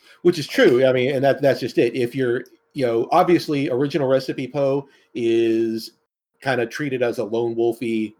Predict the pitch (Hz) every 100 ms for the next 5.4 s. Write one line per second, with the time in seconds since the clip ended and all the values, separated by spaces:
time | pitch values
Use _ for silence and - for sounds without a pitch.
0 | - 117 120 - 139 139 _ - _ -
1 | 117 110 110 110 135 - 127 156 139 -
2 | 113 113 104 98 107 _ _ 113 107 104
3 | 107 104 104 - - _ _ - 131 127
4 | 120 120 120 110 110 104 - _ _ -
5 | - - 117 113